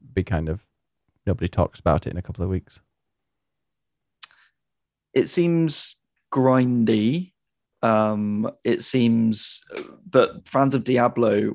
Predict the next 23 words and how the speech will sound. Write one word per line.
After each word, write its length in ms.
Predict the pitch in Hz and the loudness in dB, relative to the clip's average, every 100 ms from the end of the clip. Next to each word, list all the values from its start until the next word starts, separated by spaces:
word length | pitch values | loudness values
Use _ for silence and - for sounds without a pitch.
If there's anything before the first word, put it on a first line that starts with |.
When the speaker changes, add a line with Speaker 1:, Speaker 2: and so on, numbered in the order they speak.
| - | -4
Speaker 2:
will 280 | 107 104 | -4 -2
really 440 | 101 107 107 107 - | -2 -2 -2 -4 -6
appreciate 560 | - - 110 107 - - | -8 -4 -4 -4 -6 -4
it. 160 | - - | -6 -6
From 140 | - 113 | -4 0
what 120 | 113 | 2
I've 140 | 113 | 2
heard, 180 | 120 110 | 0 0
it's 140 | 110 | 0
doing 180 | - 113 | -2 -2
a 40 | 107 | 0
lot 120 | 107 | -2
of 100 | 104 | -2
things 300 | 113 107 98 | -2 -2 -4
that 140 | - | -8
people 280 | - 113 101 | -8 -10 -6
wanted 420 | 95 104 104 101 - | -2 -2 -4 -8 -4
Diablo 400 | 107 101 110 104 | -2 -2 -2 -4
to 140 | - | -6
do 100 | - | -4
years 480 | 104 - 104 113 104 | -4 -4 -4 -2 -2
ago. 180 | - - 50 - - - | -4 -8 -8 -12 -20 -16
Speaker 1:
Hmm. 200 | - - | -14 -16